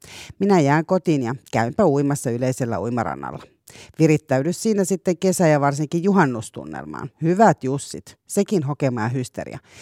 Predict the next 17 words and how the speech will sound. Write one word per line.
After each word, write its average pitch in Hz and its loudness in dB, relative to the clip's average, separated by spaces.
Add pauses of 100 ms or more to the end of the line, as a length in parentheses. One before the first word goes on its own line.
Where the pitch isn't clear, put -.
(120)
Niin 208 0
kuin 247 -2
viikonloppu 160 0
sitä 151 -2
johonkin 151 0
suuntaan 127 -2
muuttuisi, 123 -4
olisi 135 -4
jussit - -6
tai 95 -6 (120)
ei. 117 -14 (1500)
Joillekin 262 6
mökki 208 0
on 156 2
niin 262 2
itsestäänselvä 123 -2
asia, 135 -2